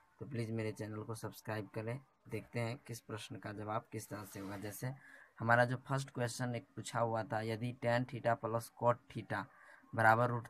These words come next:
three हो, तब cot Q theta plus tan Q theta का मान ज्ञात कीजिए। तो यदि आपको A प्लस B का होल क्यू आ रहा है, यानी ए क्यू प्लस बी क्यू का फॉर्मूला अगर आपको आ रहा है, तो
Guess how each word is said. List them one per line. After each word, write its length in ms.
three 260
हो, 160
तब 300
cot 220
Q 160
theta 280
plus 360
tan 280
Q 100
theta 320
का 120
मान 280
ज्ञात 300
कीजिए। 260
तो 80
यदि 400
आपको 340
A 120
प्लस 340
B 180
का 140
होल 260
क्यू 220
आ 140
रहा 220
है, 220
यानी 260
ए 60
क्यू 220
प्लस 300
बी 160
क्यू 160
का 120
फॉर्मूला 460
अगर 160
आपको 300
आ 120
रहा 120
है, 60
तो 300